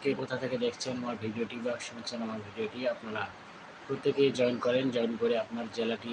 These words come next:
আপনার লোকেশনটি আমাকে জানান যে আপনি কোন জেলা থেকে দেখছেন, কোন লোকেশন থেকে দেখছেন, তাহলে আমি বুঝতে পারবো না আমার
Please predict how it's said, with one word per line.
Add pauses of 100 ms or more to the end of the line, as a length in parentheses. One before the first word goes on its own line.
(100)
আপনার (100)
লোকেশনটি
আমাকে (120)
জানান (100)
যে
আপনি (120)
কোন (100)
জেলা
থেকে
দেখছেন, (120)
কোন (100)
লোকেশন (100)
থেকে
দেখছেন, (840)
তাহলে
আমি
বুঝতে
পারবো
না
আমার